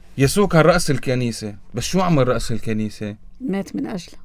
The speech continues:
Speaker 1: مات من أجلها، ضحى من أجلها، سامح كرمالها، وعظ، عمل أعاجيب كرمالها. فاليوم لما نقول الرأس هو، آه، الرجل هو رأس المرأة أو رأس هيدي العائلة،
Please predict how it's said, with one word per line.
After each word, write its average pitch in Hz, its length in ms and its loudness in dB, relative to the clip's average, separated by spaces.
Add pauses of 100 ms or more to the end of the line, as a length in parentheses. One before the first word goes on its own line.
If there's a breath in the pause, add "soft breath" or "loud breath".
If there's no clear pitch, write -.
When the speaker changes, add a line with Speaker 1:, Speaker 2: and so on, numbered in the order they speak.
(100)
Speaker 1:
مات 151 260 4
من 143 140 2
أجلها، 147 340 -2
ضحى 156 340 0
من 143 160 0
أجلها، 143 320 -4
سامح 156 420 2
كرمالها، 151 600 2 (320 loud breath)
وعظ، 147 580 4
عمل 160 340 4
أعاجيب 143 540 2
كرمالها. 113 600 -2 (1200)
فاليوم 151 340 4
لما 127 160 4
نقول 160 260 4
الرأس 143 460 4
هو، 113 120 0
آه، 101 1200 -2
الرجل 123 560 2
هو 123 120 4
رأس 147 280 4
المرأة 120 560 4 (240)
أو 110 180 0
رأس 147 300 2
هيدي 127 200 2
العائلة، 127 540 0